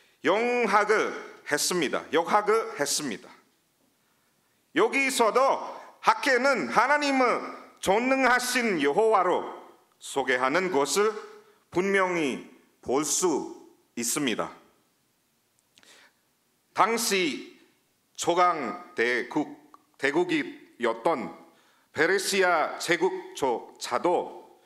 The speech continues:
만국-, 만군의 여호와, 즉 전능하신 하나님의 통치 아래이었습니다. 아멘. 하나님이 이스라엘 사람들에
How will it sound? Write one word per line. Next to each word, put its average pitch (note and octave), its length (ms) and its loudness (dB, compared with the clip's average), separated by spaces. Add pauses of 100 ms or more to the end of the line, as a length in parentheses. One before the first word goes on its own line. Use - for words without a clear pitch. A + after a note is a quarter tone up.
(220)
만국-, G3 680 0
만군의 F#3+ 920 0
여호와, G3 800 0
즉 - 640 -4
전능하신 G3 680 0
하나님의 F3+ 600 0 (440)
통치 G#3 1080 -2
아래이었습니다. C3 1600 0 (280)
아멘. C3+ 480 -4 (1900)
하나님이 C#4+ 640 2
이스라엘 C4 600 2
사람들에 B3+ 600 0